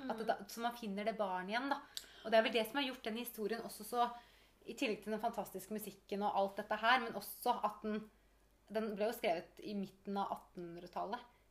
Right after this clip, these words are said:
Speaker 1: At den fortsatt lever, da,
Speaker 2: Mm.
Speaker 1: den historien.
Speaker 2: Og det er noe med det der at, eh, det at vi kan liksom rømme litt fra virkeligheten, kanskje enda viktigere i år enn,
Speaker 1: Mm.
Speaker 2: eh, eh, tidligere år, i hvert fall for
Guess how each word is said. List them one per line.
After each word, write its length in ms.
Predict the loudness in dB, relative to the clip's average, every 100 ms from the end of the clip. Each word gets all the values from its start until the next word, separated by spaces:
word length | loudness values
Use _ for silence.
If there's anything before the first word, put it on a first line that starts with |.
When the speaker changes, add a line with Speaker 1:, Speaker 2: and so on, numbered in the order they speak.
| -4
Speaker 1:
At 120 | -2
den 80 | -2
fortsatt 440 | -6 -8 -4 -4 0
lever, 280 | 0 4 4
da, 100 | 4 -2 _ -14
Speaker 2:
Mm. 220 | -4 2
Speaker 1:
den 120 | 2
historien. 380 | 2 -4 -8 -10 -12 -20 -20 -12
Speaker 2:
Og 80 | -6
det 80 | -2
er 40 | -2
noe 140 | -2
med 140 | -2 0
det 100 | 0
der 160 | 0 -2
at, 200 | -2 -2 -2 -4 -8 -14 -20 -18
eh, 640 | -12 -8 -6 -6 -8 -12 -14 -16 _ _ _ -10
det 120 | -2 -2
at 100 | -4
vi 60 |
kan 180 | -10 -8
liksom 340 | -8 -4 -6 -6
rømme 320 | -4 -4 -2 -6
litt 160 | -8
fra 140 | -6 -6
virkeligheten, 640 | -6 -10 -8 -8 -10 -12 -12
kanskje 320 | -10 -8 -6 -8 -8 -6
enda 420 | -4 -4 -2 -2
viktigere 460 | -4 -4 0 2 2
i 100 | 2
år 220 | 4 2 -2
enn, 240 | -2 0 0
Speaker 1:
Mm. 60 |
Speaker 2:
eh, 260 | 0 -2 -8 -12 -20 -20 -10
eh, 300 | -8 -6 -8
tidligere 380 | -8 -6 -2 -2
år, 140 | 0
i 40 | 0
hvert 160 | 0
fall 120 | 0 -2
for 280 | 0 -2